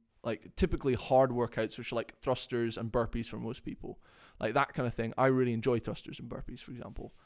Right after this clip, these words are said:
but it's doing stuff that you, like, you personally don't like. Like, I don't like doing a huge amount of heavy lifting, but I've had a ton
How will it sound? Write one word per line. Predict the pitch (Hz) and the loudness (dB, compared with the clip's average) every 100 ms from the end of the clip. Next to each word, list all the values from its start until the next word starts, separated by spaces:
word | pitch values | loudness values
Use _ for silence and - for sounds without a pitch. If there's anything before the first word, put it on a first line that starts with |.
| - - - | -20 -20 2
but | 120 117 | 4 6
it's | - 123 - | 4 2 4
doing | - 139 131 | 6 6 6
stuff | - 131 117 - - - | 4 4 2 0 -10 -2
that | 120 110 107 - - _ _ _ _ _ _ | 4 4 2 -4 -20 _ _ _ _ _ _
you, | 127 127 117 - | -2 0 0 -4
like, | - 123 - | 0 0 0
you | 123 131 165 | 0 4 4
personally | - - 135 - 127 | 6 6 6 4 -2
don't | 113 131 123 87 | 2 2 2 0
like. | 123 - - - - | -2 -2 -8 -10 -10
Like, | - - | -12 -4
I | 117 135 | 4 6
don't | 135 - 139 135 | 6 6 6 6
like | 123 117 127 | 0 0 0
doing | 127 120 | 2 2
a | 113 | 2
huge | 131 117 | 0 0
amount | 123 - | -2 -2
of | - | -2
heavy | 113 113 | -2 2
lifting, | 123 - - 147 - _ - | 2 0 -6 -12 -16 _ 0
but | 113 - _ _ _ _ _ _ _ | 0 0 _ _ _ _ _ _ _
I've | 135 127 | 2 2
had | 127 117 - | 2 0 -2
a | - - | -8 4
ton | - 156 143 123 123 | 6 8 6 4 -2